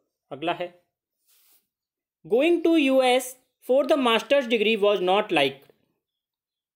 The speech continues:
कौन लाइक नहीं करता था? कल्पना के पापा, by कल्पना's father। अगला है, she was called an, उसको क्या बुलाया जाता था? इंडियन अमेरिकन, सी हो जाएगा।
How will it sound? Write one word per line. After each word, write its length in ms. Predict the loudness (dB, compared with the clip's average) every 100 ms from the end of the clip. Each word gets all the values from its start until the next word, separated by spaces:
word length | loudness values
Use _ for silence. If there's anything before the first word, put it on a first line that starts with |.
| _ _ _ _ _ _ _ _ -4
कौन 160 | 0
लाइक 260 | 2 0 0
नहीं 160 | -2 0
करता 240 | -2 -2
था? 220 | -2 -4 -4 -4
कल्पना 320 | -4 -4 -2
के 100 | -2
पापा, 340 | -2 -2 0 -2 -6 _ -20 -14 -4
by 200 | 0 0 -2 -4
कल्पना's 500 | -4 -2 -4 -4 -2
father। 340 | -4 -2 -4 -8 -14 _ -18
अगला 220 | -8 -6
है, 160 | -6 -8 _ _ _ _ _ _ _ _ _ _ _ _ _ -14
she 200 | -4 0 0
was 280 | 0 0 -2
called 360 | -2 0 0 -2 -2
an, 260 | 0 0 -4 -14 _ -20 _ _ _ _ _ _ _ _ _ _ _ _
उसको 220 | -8 -4 -4
क्या 240 | 0 0
बुलाया 300 | 2 2 2
जाता 220 | 0 0 -2
था? 160 | -2 -4 -8
इंडियन 280 | -6 -4 -2
अमेरिकन, 460 | -2 -4 -4 -4 -6 -18
सी 220 | -6 -2
हो 120 | 0
जाएगा। 360 | 0 0 -2